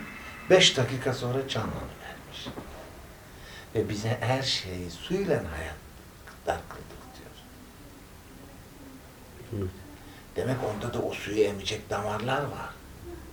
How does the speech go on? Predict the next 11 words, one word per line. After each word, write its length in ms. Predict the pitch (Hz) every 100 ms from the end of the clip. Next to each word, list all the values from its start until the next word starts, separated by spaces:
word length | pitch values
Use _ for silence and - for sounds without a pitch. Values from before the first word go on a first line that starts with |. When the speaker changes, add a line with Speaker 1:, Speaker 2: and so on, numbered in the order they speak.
| - - - - - - - - - - - - - - - - - -
Speaker 1:
Susuz 340 | 117 139 175
kalması 460 | - 123 127 - 165
onun 220 | 165 175
ölümü. 440 | 185 202 185 160 - - - - - - - - 294 - - - - - - - - - - - - - - - -
Ha, 220 | 113 98 127
bunların 280 | 143 160 165
hepsi, 300 | 226 - -
ah, 240 | 139 113 - - - - - -
onu 260 | 113 110 110 110 - - - - -
duymadım 400 | 117 104 92 90
belki. 260 | 92 85